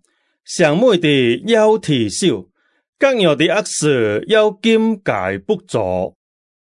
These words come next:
万事平安的上帝，亲自使人们传扬圣城，用往人们的灵而婚，而心智得蒙保守。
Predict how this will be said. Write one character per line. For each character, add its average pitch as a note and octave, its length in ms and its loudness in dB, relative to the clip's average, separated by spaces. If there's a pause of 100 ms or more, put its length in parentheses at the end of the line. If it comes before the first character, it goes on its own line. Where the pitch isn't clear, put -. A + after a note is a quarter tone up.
(200)
万 D#3+ 280 0
事 C4+ 300 0
平 D#3 340 0
安 D#3 320 0
的 D3 160 0
上 A2+ 380 -4
帝， F#2 360 -6 (460)
亲 G#3+ 240 0
自 D3+ 320 0
使 - 240 -6
人 F3+ 380 4
们 B3 320 2
传 B2 520 0
扬 A#3+ 360 0
圣 C3 320 -2
城， F#2 480 -6 (460)
用 F3+ 280 2
往 D3+ 200 2
人 C#3 340 2
们 C4 160 0
的 G3+ 140 0
灵 B3+ 500 2
而 D3 220 2
婚， A3 360 2 (280)
而 E3+ 180 4
心 F3+ 400 2
智 C3+ 520 0
得 C4+ 180 0
蒙 C3+ 520 -2
保 G#2+ 320 0
守。 D3+ 360 -2